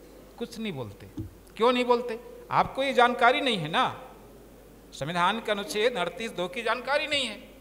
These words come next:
जानकारी होगी तो आप भी बोलेंगे, आप भी आवाज़ करेंगे। तो मेरा कहना यह है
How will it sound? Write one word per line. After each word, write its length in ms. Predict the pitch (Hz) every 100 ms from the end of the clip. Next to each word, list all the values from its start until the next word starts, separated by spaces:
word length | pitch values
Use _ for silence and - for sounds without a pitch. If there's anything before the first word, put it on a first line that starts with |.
| - - -
जानकारी 500 | 185 214 220 208 254
होगी 380 | 190 233 254 269
तो 140 | 262
आप 200 | 208 180
भी 180 | - 247
बोलेंगे, 600 | 262 269 277 277 269 - -
आप 160 | 175
भी 160 | 196 247
आवाज़ 340 | 254 254 269
करेंगे। 600 | 269 269 269 262 - - - - - - - -
तो 80 | 185
मेरा 260 | 196 269
कहना 340 | 269 262 262 277
यह 260 | 254 254
है 360 | 196 196 240